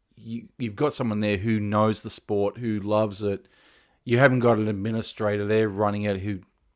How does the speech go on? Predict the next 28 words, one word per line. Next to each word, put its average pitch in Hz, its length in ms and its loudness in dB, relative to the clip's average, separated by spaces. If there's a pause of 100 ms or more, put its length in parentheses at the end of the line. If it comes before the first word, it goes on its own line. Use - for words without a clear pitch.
(140)
couldn't 104 240 -4
care 95 220 0
less 98 240 0
about 98 340 0
it, 95 40 0
and 98 80 -2
it's 92 120 -6
just - 160 -10
all 87 120 -2
a 87 40 -4
money 92 320 -4
machine 95 420 -4
to, 85 160 -6 (440)
to 98 200 -4
him. 95 200 -4 (1000)
So, 127 460 4 (1120)
yeah. 117 400 2 (2000)
But - 280 -4 (520)
anyway, 185 280 4 (800)
that's - 220 0
the 117 80 2
wrestling 127 340 4
talk 123 300 2
out 120 60 4
of 117 60 0
the 110 80 2
way 117 180 4
again. 135 380 0